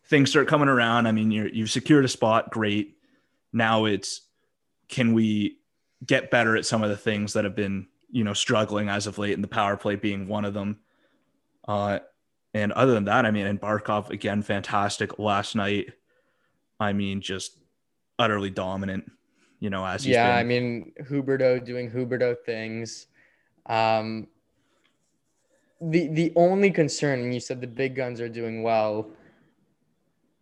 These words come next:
Speaker 2: Spencer Knight came in for Bobrovsky in that third period.
Speaker 1: Yeah.
Speaker 2: And,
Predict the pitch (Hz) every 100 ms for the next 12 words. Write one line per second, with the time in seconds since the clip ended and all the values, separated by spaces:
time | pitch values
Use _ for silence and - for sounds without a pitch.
0 | _ _ _ _ _ _ _ _ _ -
1 | - - - 165 160 151 135 110 135 123
2 | 117 123 117 117 113 113 - 110 104 -
3 | 104 101 110 104 - - _ _ _ _
4 | _ _ - 120 - - _ _ _ _
5 | _ _ _ _ _ _ _ _ - 143
6 | 135 135 135 131 123